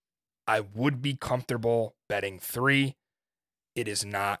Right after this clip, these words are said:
a best bet. I almost wish D C had something to play for here, Zook. The reason being, I would have been all over this. This would have been a,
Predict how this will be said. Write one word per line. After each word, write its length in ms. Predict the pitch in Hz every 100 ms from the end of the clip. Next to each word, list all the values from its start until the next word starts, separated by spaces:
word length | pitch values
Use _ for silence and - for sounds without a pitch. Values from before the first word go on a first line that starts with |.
| -
a 80 | 107
best 340 | 101 101 98 -
bet. 220 | 95 -
I 80 | 117
almost 400 | 131 185 190 -
wish 320 | 117 135 135
D 180 | - 120
C 200 | 120 120
had 180 | 110 104
something 320 | 107 98 98
to 40 | 90
play 280 | - 98
for 240 | 92 92 85
here, 200 | 87 85
Zook. 360 | - 90 - _ _ _ _ _ _ -
The 80 | 113
reason 400 | 131 147 143 117
being, 320 | 120 143 151
I 140 | 117
would 100 | 123
have 80 | 113
been 140 | 104 101
all 300 | 98 101 95
over 220 | 90 95
this. 380 | - 82 - -
This 220 | - 120 131
would 120 | 127
have 80 | 117
been 120 | 107
a, 180 | 101